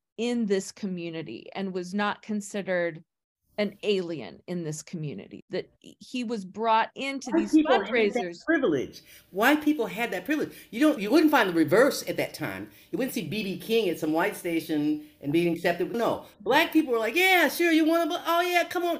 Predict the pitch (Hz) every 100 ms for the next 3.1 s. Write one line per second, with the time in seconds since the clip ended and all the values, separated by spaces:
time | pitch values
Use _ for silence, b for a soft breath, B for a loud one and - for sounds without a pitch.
0 | - 302 311 285 220 262 254 262 202 294
1 | 311 285 233 226 196 170 B B - 208
2 | 202 226 220 220 208 185 175 165 156 170